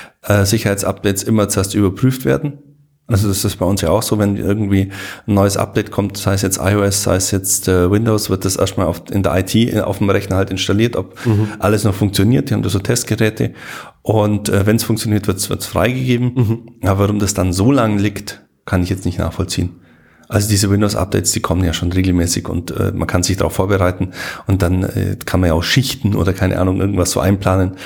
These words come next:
Speaker 1: dass halt an dem Patch Tuesday jemand da sitzt, der das auf den Testrechnern installiert und dann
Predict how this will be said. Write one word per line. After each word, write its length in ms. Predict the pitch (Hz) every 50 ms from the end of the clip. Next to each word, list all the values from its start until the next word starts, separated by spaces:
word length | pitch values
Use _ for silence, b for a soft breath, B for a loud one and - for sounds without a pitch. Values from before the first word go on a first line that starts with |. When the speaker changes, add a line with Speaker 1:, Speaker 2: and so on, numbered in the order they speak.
| B B B B B
Speaker 1:
dass 180 | B 98 - -
halt 220 | 92 92 - -
an 160 | - 101 107 107
dem 200 | 104 101 98 101
Patch 280 | 110 101 - - -
Tuesday 440 | - - 113 110 - - - 95 98
jemand 440 | 95 98 98 98 92 90 90 90 92
da 140 | 87 92 92
sitzt, 340 | 95 98 95 - - -
der 180 | 92 95 95 92
das 200 | 95 90 - -
auf 260 | - 90 95 95 92
den 160 | - 95 92
Testrechnern 500 | - 101 98 - - 98 95 - 98 98
installiert 500 | 95 98 - - 95 95 104 113 120 120
und 140 | 113 101 95
dann 260 | 98 92 95 95 95